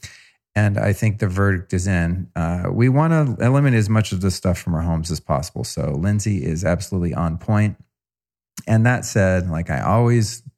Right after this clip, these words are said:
do my best to remember when talking about E M F, it's also really unhealthy to be totally neurotic and paranoid. So you you know, you choose your battles and you do what you can. When it comes to your home, if you own the home and you got a bit of coin,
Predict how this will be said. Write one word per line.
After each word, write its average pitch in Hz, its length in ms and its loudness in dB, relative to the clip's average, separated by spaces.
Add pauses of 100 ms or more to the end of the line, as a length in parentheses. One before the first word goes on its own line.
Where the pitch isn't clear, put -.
(140)
do 220 100 2
my 120 160 4
best 90 300 0
to - 80 -4
remember 92 400 0
when 87 140 -2
talking 87 260 -2
about 85 220 -4
E 92 100 -2
M 85 120 -2
F, 85 260 -2 (800)
it's 139 160 0
also 170 240 0
really 127 260 2
unhealthy 107 480 2
to 98 80 -2
be 95 100 0
totally 98 380 0
neurotic 85 400 0
and 87 80 -4
paranoid. 85 640 -2
So 98 300 2
you 98 460 0 (460)
you 123 80 4
know, 117 60 6
you 113 120 6
choose 123 260 0
your 117 100 2
battles 92 500 0
and 92 120 0
you 90 60 0
do 92 240 0
what 87 180 -2
you 85 100 -4
can. 71 300 -2
When 73 100 -4
it - 80 -6
comes 101 260 -4
to - 80 -6
your 82 100 -2
home, 95 480 0
if 85 220 -6
you 85 180 -2 (100)
own 123 300 4
the 120 120 4
home 113 560 4
and 73 180 -4
you 85 80 -2
got 101 180 0
a 92 40 -2
bit 92 160 0
of - 120 -4
coin, 113 560 2